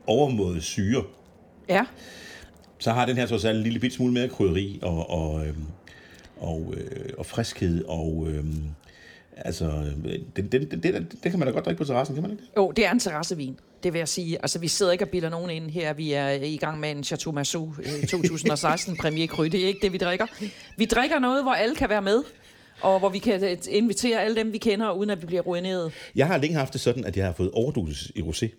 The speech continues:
Speaker 2: Ja.
Speaker 1: Øh, for, simpelthen fordi vi fik jo netop, øh, fra en, øh, f-, øh, familiefest så mange flasker rosé, så jeg var tvunget til et halvt år kun at drikke rosé.
Speaker 2: Den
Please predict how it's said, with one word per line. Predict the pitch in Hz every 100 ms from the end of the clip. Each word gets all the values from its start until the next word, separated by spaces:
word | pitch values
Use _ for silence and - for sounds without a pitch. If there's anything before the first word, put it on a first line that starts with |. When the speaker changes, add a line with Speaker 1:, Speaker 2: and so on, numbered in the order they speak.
| _ -
Speaker 2:
Ja. | 196 247 - - - - -
Speaker 1:
Øh, | 98 90
for, | 98
simpelthen | - 117
fordi | 104 107
vi | 104 107
fik | - 120
jo | 120
netop, | 101 98 120 -
øh, | - 87 80
fra | - 82
en, | 82 80 78
øh, | 78 73
f-, | - -
øh, | 87
familiefest | 90 110 117 - 85
så | -
mange | 107 98 120
flasker | - 82 85
rosé, | 80 101
så | -
jeg | 85
var | 87
tvunget | - 120
til | 107
et | 90
halvt | 107 101
år | 101 -
kun | - 135
at | 92
drikke | 82 73 -
rosé. | -
Speaker 2:
Den | 92